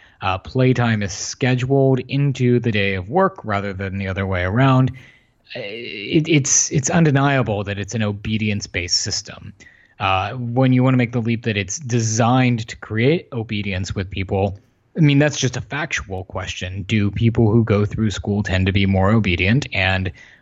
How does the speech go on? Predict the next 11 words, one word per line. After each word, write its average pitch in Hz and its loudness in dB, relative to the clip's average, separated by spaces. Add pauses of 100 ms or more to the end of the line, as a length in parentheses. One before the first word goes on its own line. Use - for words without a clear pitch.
what 104 0
is 104 -2
the 98 -2 (320)
stated 107 -2 (480)
purpose 110 -2
of 98 -10
the 101 -6
design 92 -4
of 92 -10
the 104 -6
system? 101 -2